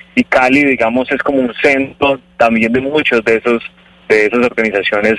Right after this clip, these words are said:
y de operación. Entonces se suma eso, se suma la debilidad institucional, se suma la falta de oportunidades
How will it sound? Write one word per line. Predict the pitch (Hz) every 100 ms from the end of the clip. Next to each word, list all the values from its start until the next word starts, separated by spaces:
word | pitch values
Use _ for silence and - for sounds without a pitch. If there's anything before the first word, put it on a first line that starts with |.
| -
y | - 110
de |
operación. | 104 107 101 - - 123
Entonces | 107 123 127
se | 120
suma | 139 139 135
eso, | 120 117 131
se | 113
suma | 117 123
la | 123
debilidad | 113 107 104 101
institucional, | 98 - 117 107 101 101 101 110 _ _ _ _
se | 120
suma | 117 113 117
la | 113
falta | 107 104 113
de |
oportunidades | 107 110 - 101 98 104 104 104 104